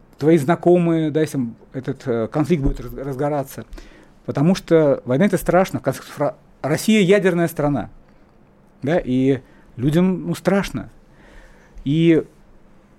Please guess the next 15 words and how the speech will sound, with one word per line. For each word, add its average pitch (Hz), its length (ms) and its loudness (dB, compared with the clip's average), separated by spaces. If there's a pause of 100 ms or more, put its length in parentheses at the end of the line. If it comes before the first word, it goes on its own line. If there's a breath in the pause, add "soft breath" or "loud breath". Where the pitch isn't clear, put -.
(600)
ну, 143 140 -2 (260)
последнее, 165 520 2
я 143 40 0
думаю, 117 1120 -2
что - 200 -2
можно 127 580 0 (1600)
об-, 139 160 -2 (100)
ну, 160 160 2
как 139 140 -2
с-, - 60 -16 (160)
бессмысленно 190 520 2
обвинять 180 340 0
людей, 185 200 0
которым 156 320 0
страшно, 202 600 0